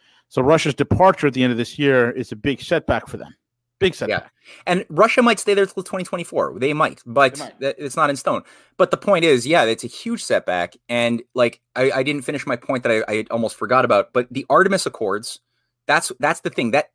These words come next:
Speaker 2: if you actually look at the Artemis Accords, it's not like Space Force. That was what Jim Bridenstine, the, the, the former head of nasa, he's a good guy. He's friends with the Russians. He's friends with, uh, with, uh, Dmitry Rogozin, the head of, uh, Roscosmos.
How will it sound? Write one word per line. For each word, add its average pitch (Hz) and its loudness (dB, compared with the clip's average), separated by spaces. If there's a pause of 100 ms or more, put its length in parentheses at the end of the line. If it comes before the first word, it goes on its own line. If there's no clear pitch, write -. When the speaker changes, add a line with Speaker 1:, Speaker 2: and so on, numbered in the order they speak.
(120)
Speaker 2:
if 139 -8
you 170 -10
actually 196 0
look 151 -4
at - -16
the 139 -12
Artemis 131 -2
Accords, 92 -6
it's 131 -8
not 131 -4
like 160 -4
Space - -8
Force. 85 -6
That 113 0
was 117 -4
what 117 -2
Jim 139 0
Bridenstine, 120 2 (520)
the, 127 4
the, 113 4
the 104 -6
former 127 2
head 127 2
of 107 -2
nasa, 107 -2 (320)
he's 151 -2
a 165 -6
good 208 2
guy. 226 4
He's 107 -6
friends 190 2
with 120 -4
the 127 0
Russians. 131 0
He's 123 -6
friends 175 -2
with, 139 -2
uh, 135 4 (440)
with, 139 -4 (200)
uh, 113 -12
Dmitry 147 -12
Rogozin, 135 0
the 98 -4
head 131 0
of, 117 0
uh, 117 6
Roscosmos. 120 0